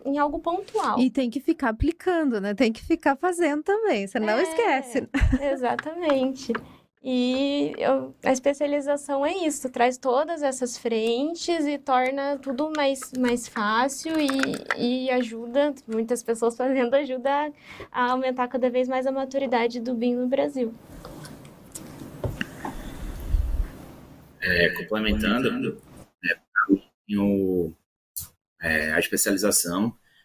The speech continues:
Speaker 3: ela tem sido, é, de suma importância, porque a gente, às vezes, até conhece cada ferramenta, a gente já, em algum momento,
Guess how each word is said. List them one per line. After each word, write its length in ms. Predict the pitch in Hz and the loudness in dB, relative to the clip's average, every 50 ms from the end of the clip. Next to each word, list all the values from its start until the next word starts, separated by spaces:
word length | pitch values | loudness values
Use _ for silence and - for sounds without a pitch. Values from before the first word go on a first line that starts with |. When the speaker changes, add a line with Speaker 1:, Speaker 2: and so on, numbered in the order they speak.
| _ _ _ | _ _ _
Speaker 3:
ela 180 | - 87 90 90 | -2 -2 -2 0
tem 180 | - 107 107 | 0 0 2
sido, 880 | 101 - - 95 95 101 101 104 107 107 110 110 107 107 101 87 - - _ _ _ _ _ _ _ _ _ _ _ _ _ - - - _ | 4 4 2 2 0 0 0 2 2 4 4 4 4 4 2 0 -4 -8 _ _ _ _ _ _ _ _ _ _ _ _ _ -20 -20 -18 _
é, 180 | - 87 87 87 | -4 -2 -2 0
de 100 | 90 95 | 0 0
suma 200 | - 110 113 113 | 0 2 2 0
importância, 520 | 113 139 139 139 139 - 101 92 - 101 | 2 0 0 0 2 2 2 2 2 0
porque 640 | - - 113 117 - - 110 113 123 139 131 - - - - - - - _ - | 0 -2 -4 -4 -4 -2 0 2 2 2 0 -2 -8 -14 -20 -20 -20 -20 _ -4
a 80 | 92 101 | -2 0
gente, 320 | 101 117 123 131 131 127 | 2 2 2 2 2 0
às 120 | 123 120 107 | 0 2 2
vezes, 180 | 113 120 117 | 2 2 2
até 220 | 127 - 127 127 139 | 2 0 0 0 -2
conhece 460 | - - 156 147 123 113 110 - - | 0 0 0 2 2 2 2 0 0
cada 200 | - 117 120 117 | 0 -2 0 0
ferramenta, 680 | 117 - 113 117 120 110 98 95 98 104 107 104 104 98 | 0 0 2 2 2 2 2 2 2 2 2 2 2 0
a 40 | |
gente 200 | 92 104 95 - | -2 -2 -4 -4
já, 240 | - 104 101 104 107 | 0 2 2 4 4
em 60 | 104 | 2
algum 160 | 101 101 101 104 | 0 0 0 0
momento, 500 | 107 107 101 92 92 98 92 - 104 | 2 2 2 0 0 -2 -2 -4 -8